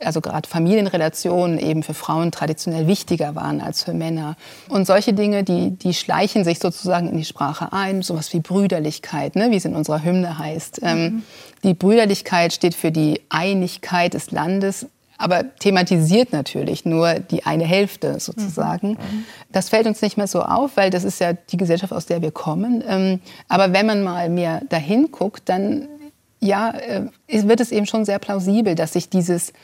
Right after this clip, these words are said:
Speaker 1: Mann als Norm, Male as Norm, wie man so im internationalen Diskurs dazu sagt, doch irgendwie unbewusst in die Sprache eingeschrieben hat und dass man natürlich auch überlegen kann, wie kann man das ausgleichen, wenn man das möchte.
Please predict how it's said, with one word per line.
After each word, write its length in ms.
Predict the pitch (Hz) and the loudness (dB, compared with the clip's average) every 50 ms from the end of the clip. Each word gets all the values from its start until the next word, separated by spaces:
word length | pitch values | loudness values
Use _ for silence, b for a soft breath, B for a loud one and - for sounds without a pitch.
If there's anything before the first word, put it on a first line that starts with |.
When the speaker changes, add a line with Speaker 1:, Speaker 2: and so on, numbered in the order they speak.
| b b b b b b b - | b b b b b b b -2
Speaker 1:
Mann 320 | 165 165 170 185 208 202 | 2 4 4 4 4 2
als 400 | - - 160 170 170 - - - | 0 -2 -2 -2 -4 -6 -6 -2
Norm, 600 | - 151 160 175 190 202 202 202 196 185 175 170 | -2 0 0 0 0 0 0 0 0 0 0 0
Male 300 | 160 160 165 180 185 180 | 0 2 2 0 0 -2
as 220 | - 160 - - 170 | -2 -6 -4 -4 -4
Norm, 420 | 170 165 175 180 185 185 180 175 | -2 0 0 0 0 -2 -2 0
wie 60 | 170 | -2
man 320 | 170 170 165 165 165 196 - | -2 -2 -2 -2 -4 -4 -2
so 100 | - 165 | -2 -2
im 60 | 160 | 0
internationalen 680 | - - 180 190 180 170 175 - - 190 175 170 175 | 0 0 0 0 0 -2 -4 -4 -6 -6 -4 -4 -4
Diskurs 380 | 170 170 - - - 196 185 180 | -4 -4 -6 -6 -6 -6 -6 -4
dazu 240 | - 180 170 - 180 | -4 -6 -6 -4 -6
sagt, 320 | 175 175 165 170 180 - B B B B B B B B B _ | -4 -2 -2 -2 -4 -8 B B B B B B B B B _
doch 160 | 226 214 - | 0 0 0
irgendwie 300 | - 247 196 190 190 - | 0 0 2 2 2 2
unbewusst 480 | - 214 202 214 202 190 180 175 170 - | 2 2 2 4 4 2 2 0 0 -2
in 80 | - 175 | -2 -2
die 80 | 175 | -2
Sprache 380 | - - - 180 170 165 - 180 | -6 -6 -6 -6 -6 -6 -8 -6
eingeschrieben 720 | - 156 160 190 196 190 - - 196 190 185 185 180 175 | -4 -4 -2 -2 -2 -2 -2 -2 -2 -2 -2 -2 -2 -4
hat 160 | 185 185 185 | -4 -6 -6
und 160 | - 185 175 175 | -6 -6 -6 -6
dass 160 | 165 - - | -6 -6 -6
man 100 | 180 170 | -6 -4
natürlich 500 | 165 170 - - 190 190 170 - - 269 | -4 -4 0 0 0 0 0 -4 -8 -10
auch 140 | 175 - 202 | -8 -6 -2
überlegen 400 | 190 170 165 165 170 175 175 170 | -2 0 2 2 2 2 0 -2
kann, 260 | - - 175 170 165 | -4 -4 -4 -2 -2
wie 60 | 165 | -4
kann 220 | - - 175 175 | -2 -2 0 0
man 260 | 170 160 151 156 165 - - _ _ _ _ _ _ _ - _ - - | 2 2 2 0 -2 -4 -10 _ _ _ _ _ _ _ -20 _ -18 -6
das 160 | - 254 240 - | -6 -6 -6 -4
ausgleichen, 680 | - 160 165 170 - - 160 143 143 151 - - 156 | -2 -2 -2 -2 -2 -4 -6 -6 -6 -6 -4 -4 -2
wenn 120 | 151 160 | -2 -2
man 100 | 156 151 | -2 -2
das 220 | 151 147 - - - | -2 -4 -6 -8 -8
möchte. 400 | 151 147 147 - - - - | -8 -8 -8 -12 -16 -16 -16